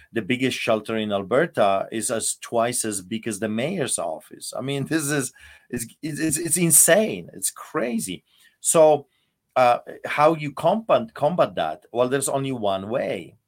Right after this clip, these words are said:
Well, either God strikes them dead and cleans this earth from corruption. Well, that's a way,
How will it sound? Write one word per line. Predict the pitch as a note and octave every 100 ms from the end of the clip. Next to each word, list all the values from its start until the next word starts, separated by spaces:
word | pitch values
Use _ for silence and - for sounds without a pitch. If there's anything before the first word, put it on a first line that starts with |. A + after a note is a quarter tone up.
| _ _ _ _ _ _
Well, | A#2+ B2+
either | E3 F3+ F3+
God | B2 B2+ B2
strikes | - - - B2+ C#3+ C3+ G#2
them | G#2 G2+ F#2
dead | A2+ B2+ F2+ G#2 C#3 - _ _ -
and | A#2+ A2 F#2+ _ _
cleans | - - A#2+ E3 F3+ A2 F2+
this | F#2+ G#2 G2 - -
earth | A#2+ C#3+ -
from | - G#2+
corruption. | G2 G2+ G2 C3+ F#3 - G2+ F2+ F#2 A2 _ _ _ _
Well, | A#2 A2+
that's | B2 D#3+ -
a | A#2
way, | G#2+ G#2+ G#2 G#2